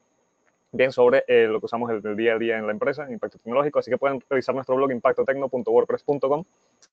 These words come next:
Y, pues, aquí tienen los artículos de, pues, eh, de primera mano de nosotros, de los desarrolladores, para que conozcan lo que estamos utilizando. Y por último, pues, pueden visitarnos al canal de Impacto Tecnológico en YouTube.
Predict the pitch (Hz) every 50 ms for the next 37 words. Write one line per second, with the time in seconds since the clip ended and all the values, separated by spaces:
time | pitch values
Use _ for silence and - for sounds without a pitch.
0 | _ _ _ _ _ _ _ _ _ _ _ 139 - - 127 120 131 127 139 139
1 | 151 143 143 139 127 120 - 143 139 151 147 131 127 123 113 - - 113 113 113
2 | 110 110 - - - - - - - - - - - - - _ _ _ _ _
3 | - 127 120 117 110 104 95 - - 123 120 131 135 135 135 131 135 139 139 131
4 | 117 113 131 127 135 127 131 123 113 113 110 113 107 - 107 110 110 101 95 117
5 | 127 143 170 - - - _ _ _ _ _ _ _ _ _ _ _ _ _ _
6 | _ _ _ _ _ _ - 151 143 - - 143 151 147 123 123 123 123 117 -
7 | _ _ - 131 135 127 123 120 107 117 - - 107 110 120 127 - 131 139 -
8 | 151 151 151 160 160 156 - _ _ _ - 185 170 165 165 170 160 160 170 165
9 | 151 - 127 123 - 156 160 165 160 143 131 127 131 135 131 143 143 139 127 120
10 | 127 123 127 131 127 127 123 - 131 123 123 - 131 123 120 120 123 123 - 127
11 | 123 120 120 117 117 113 170 202 202